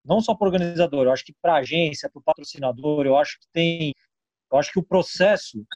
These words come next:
é, vai ser melhor pensado daqui pra frente em, em várias frentes. Então, acho que tecnologia é uma que é, é inevitável, quer dizer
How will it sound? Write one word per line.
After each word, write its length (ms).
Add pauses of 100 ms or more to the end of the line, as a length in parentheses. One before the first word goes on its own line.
(100)
é, 120
vai 180
ser 180
melhor 380
pensado 500
daqui 260
pra 140
frente 380
em, 80
em 360
várias 360
frentes. 340
Então, 400 (420)
acho 140
que 80
tecnologia 800
é 60
uma 320
que 380
é, 300
é 40
inevitável, 580
quer 120
dizer 280